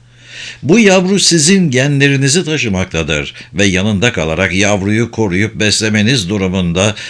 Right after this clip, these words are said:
hayatta kalma ve sizin genlerinizi sürdürme şansı kuşkusuz artacaktır. Bu süre boyunca genlerinizi sürdürmek için yapabileceğiniz başka bir şey yoksa, tek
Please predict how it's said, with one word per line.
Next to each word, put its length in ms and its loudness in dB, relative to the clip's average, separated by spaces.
hayatta 560 2
kalma 440 0
ve 120 2
sizin 460 -2
genlerinizi 760 2
sürdürme 600 -2
şansı 440 -2
kuşkusuz 680 -2
artacaktır. 1000 -2
Bu 140 4
süre 360 2
boyunca 480 0
genlerinizi 840 0
sürdürmek 600 -2
için 240 -2
yapabileceğiniz 1040 -2
başka 360 0
bir 100 0
şey 320 0
yoksa, 560 0
tek 280 2